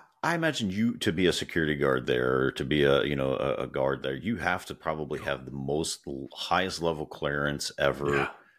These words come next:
Speaker 1: The, I mean, N D As out the wazoo. Like, it has to be that way. You
Speaker 2: Yeah.
Speaker 1: can't just, like, any Joe Schmo off the street and have them become a prison guard there.
Speaker 2: No.
Speaker 1: Like, this has to be some h-, like, you have to be vetted, I imagine, to work in a place like this.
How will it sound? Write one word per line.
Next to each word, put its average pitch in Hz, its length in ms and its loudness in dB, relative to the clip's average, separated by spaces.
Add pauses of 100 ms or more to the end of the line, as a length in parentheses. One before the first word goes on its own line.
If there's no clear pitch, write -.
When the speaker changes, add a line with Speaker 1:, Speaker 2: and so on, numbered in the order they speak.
(360)
Speaker 1:
The, 95 240 0
I 92 40 6
mean, 90 280 0
N 92 160 4
D 87 240 4
As 82 260 4
out 73 220 -2
the 76 80 -6
wazoo. 69 560 -6
Like, 92 180 -2
it 113 120 2
has 135 380 -2
to - 80 -6
be 71 160 -6
that 57 260 -8
way. 65 240 -2
You 80 240 0
Speaker 2:
Yeah. - 120 -2
Speaker 1:
can't 123 240 2
just, 95 280 0
like, 87 280 -2
any 98 240 0
Joe 85 220 4
Schmo 80 460 2
off 76 180 2
the 78 80 -10
street 78 500 -2 (380)
and 71 240 0
have 71 260 0
them 71 520 0
become 73 260 -4
a 67 80 -2
prison 85 380 0
guard 64 280 -2
there. 58 360 -6 (240)
Speaker 2:
No. 143 240 -4
Speaker 1:
Like, 71 240 -6
this 98 240 0
has 90 420 0
to 92 100 0
be 78 260 -4
some 69 300 -6
h-, - 360 -8
like, 76 280 2
you 87 340 -4
have 90 240 2
to 78 60 -10
be 73 200 -6
vetted, 69 440 0
I 65 200 -2
imagine, 65 400 -6
to - 100 -8
work 67 300 -2
in 62 80 -6
a 60 40 -6
place 58 340 -2
like 53 180 -4
this. - 420 -2